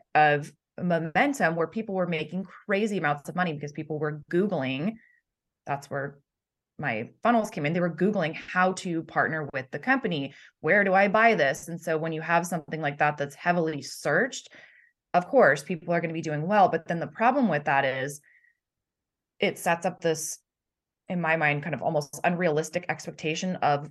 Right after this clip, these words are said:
what is possible, um, at a later time period. So when I joined, it was on the tail end of that. And so even for me with a, with influence in a large audience, I'm like, "Why am I not making forty thousand a month?"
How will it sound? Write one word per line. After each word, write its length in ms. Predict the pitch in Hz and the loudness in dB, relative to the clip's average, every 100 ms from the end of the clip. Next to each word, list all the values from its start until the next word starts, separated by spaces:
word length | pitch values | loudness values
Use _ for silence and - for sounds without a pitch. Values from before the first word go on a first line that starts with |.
| - | -10
what 460 | 160 160 170 170 - | -10 2 4 4 0
is 180 | 160 | -6
possible, 840 | - - 170 170 - 220 262 294 339 - - - - | -10 -8 -4 -2 -2 -4 0 0 -2 -6 -20 -10 -2
um, 580 | 175 151 147 139 151 - _ _ - | 2 4 2 -2 -10 -14 _ _ 2
at 140 | 190 | 4
a 60 | 180 | 4
later 440 | 190 190 180 160 | 2 2 2 -2
time 320 | 151 185 165 | -4 -2 -2
period. 300 | 160 135 143 | -2 -2 -2
So 120 | 143 | -4
when 140 | 160 175 | -2 2
I 180 | 247 277 | 4 4
joined, 280 | 214 180 | 2 0
it 60 | 175 | 0
was 120 | 170 | -2
on 100 | 165 | -2
the 80 | 147 | -2
tail 480 | 147 - 190 185 175 | -4 -4 0 2 2
end 200 | 143 160 | 2 2
of 140 | 220 214 | -2 0
that. 200 | 247 208 | 0 0
And 100 | 196 | 0
so 160 | 175 - | -4 -2
even 300 | 269 349 254 | -4 -2 -2
for 200 | - 160 | -2 -2
me 200 | 208 202 | 0 0
with 160 | 160 | 0
a, 140 | 160 139 - _ | 0 -2 -6 _
with 200 | 160 147 | -6 -2
influence 380 | 165 170 165 165 | -4 0 -2 0
in 60 | |
a 60 | 156 | 0
large 320 | 151 147 156 - | 0 2 0 -2
audience, 320 | 170 165 147 | -4 -4 -4
I'm 60 | 170 | -8
like, 120 | 165 | -8
"Why 240 | 160 170 | -2 0
am 160 | 196 220 | 0 -2
I 200 | 285 392 | -2 0
not 300 | 277 123 - | 0 -2 -2
making 340 | 160 147 156 147 | 0 0 0 -8
forty 320 | - 156 151 | -4 -4 -2
thousand 380 | 151 139 151 147 | 2 2 0 -4
a 20 | |
month?" 380 | 139 127 165 | -2 -2 -6